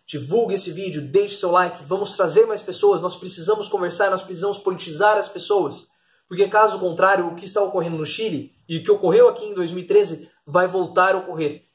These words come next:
E agora muito pior, porque nós não temos mais um governo de esquerda preocupado com a população. Agora nós temos um governo de direita que, que tem Paulo Guedes como exemplo a economia do Chile, que quer privatizar, que quer entregar tudo que nós temos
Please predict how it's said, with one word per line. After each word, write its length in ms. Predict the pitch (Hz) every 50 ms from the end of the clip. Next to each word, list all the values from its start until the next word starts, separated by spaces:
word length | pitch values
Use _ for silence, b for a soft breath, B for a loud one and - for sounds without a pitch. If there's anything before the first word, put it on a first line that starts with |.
| _ -
E 60 | 175
agora 440 | 160 147 165 185 185 180 185 - -
muito 480 | 160 165 175 185 196 214 208 190 196 190
pior, 480 | - 208 208 175 160 156 - - - _
porque 160 | _ 165 165 175
nós 160 | 170 160 170
não 100 | 175 165
temos 300 | 170 214 220 226 214 165
mais 240 | 180 180 175 165 165
um 80 | 165
governo 300 | 160 156 151 165 160 156
de 80 | 147 147
esquerda 340 | - - 214 220 214 196 -
preocupado 840 | - - - - 208 208 196 175 - 208 226 254 262 - 196 180
com 100 | - 180
a 40 | 165
população. 680 | 170 160 151 160 160 151 - - 170 147 131 120 - _ B B B B -
Agora 340 | 147 147 175 190 190 185
nós 160 | 175 170 170 -
temos 260 | 180 175 170 160 160
um 100 | 165 156
governo 340 | 151 143 143 147 147 143 143
de 100 | 147 151
direita 420 | 151 147 147 165 - - - - - _ _
que, 220 | _ - - - -
que 300 | _ - - 196 196 185 -
tem 300 | - - 220 247 240 185
Paulo 240 | 190 175 165 160 147
Guedes 380 | 147 147 156 185 190 208 -
como 380 | - - 240 269 285 262 233 208
exemplo 500 | 190 180 185 190 196 190 214 214 - -
a 100 | - 196 196
economia 640 | 190 - 202 196 180 170 165 165 165 165 165 B B B B B _
do 100 | 175 160
Chile, 460 | - - 165 151 131 127 120 120 _ _ _ _
que 140 | - 165 147
quer 380 | - 165 160 151 147 143 -
privatizar, 920 | - 139 127 127 123 - 139 123 131 165 170 175 175 170 - - - _ _
que 140 | - 185
quer 340 | - - 185 175 165 - -
entregar 480 | 170 156 147 165 160 151 175 180 180 -
tudo 220 | - 302 294 269
que 60 | 262
nós 180 | 240 240 233 -
temos 460 | - 196 196 185 190 185 - - _